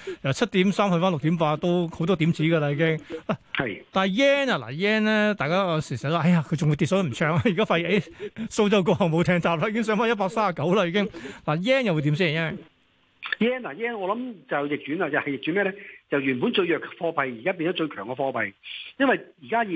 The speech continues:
Speaker 1: 時喺嗰個 yen 嘅拆倉壓力呢，就最大嘅。因為之前嗰個套息交易套啲，呃，呃，trader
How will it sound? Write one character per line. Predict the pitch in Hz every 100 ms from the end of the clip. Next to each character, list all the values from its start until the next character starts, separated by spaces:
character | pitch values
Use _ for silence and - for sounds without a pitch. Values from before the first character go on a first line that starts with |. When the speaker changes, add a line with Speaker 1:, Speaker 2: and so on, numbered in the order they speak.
| 139
Speaker 1:
時 | 113
喺 | 107 139
嗰 | 202 196
個 | 190 156 151
yen | 156 208 202
嘅 | 180
拆 | 151 -
倉 | - 170
壓 | 170 131
力 | 120
呢， | 160 165 - _ _
就 | 131
最 | 127 131
大 | -
嘅。 | 98 113 - _
因 | 277
為 | 214
之 | 269
前 | - 110
嗰 | 202
個 | 196
套 | 165
息 | 180
交 | 196 196
易 | 196 180
套 | - 156 151 - - -
啲， | 220 220 214 220 -
呃， | - 135 131 _
呃， | - 127 123 127
trader | 190 202 151 139 170